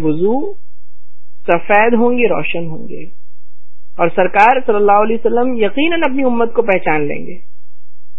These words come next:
اور جناب،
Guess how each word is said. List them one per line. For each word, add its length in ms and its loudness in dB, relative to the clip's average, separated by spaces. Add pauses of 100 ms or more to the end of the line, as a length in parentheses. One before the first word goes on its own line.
(480)
اور 440 4 (920)
جناب، 580 2